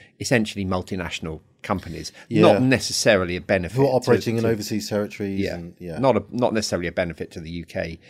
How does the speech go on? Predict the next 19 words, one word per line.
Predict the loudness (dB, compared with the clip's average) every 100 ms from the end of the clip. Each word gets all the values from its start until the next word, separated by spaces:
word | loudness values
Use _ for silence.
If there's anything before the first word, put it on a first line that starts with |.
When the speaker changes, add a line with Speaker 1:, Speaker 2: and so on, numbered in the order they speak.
| -20 _
Speaker 1:
economy, | -8 -2 2 2 0 -8 -12 _ -20 _ _
uh, | 0 2 4 2 0 _ -2
i-, | -2 0
itself. | -4 -2 2 4 4 -4 2
I | 6
also | 6 4 2 2
think | 4 2 4
that, | 2 2 0
you | 0
know, | 2
there's | 4 2
a | 2
risk | 0 -2 -2
here | 0 4 6 4
that | 4 4 4 -4 -6
it | -4 -2
encourages | 0 2 2 2 -4
people | -4 -4 -2 -4 -8
to, | -6 -2 0 0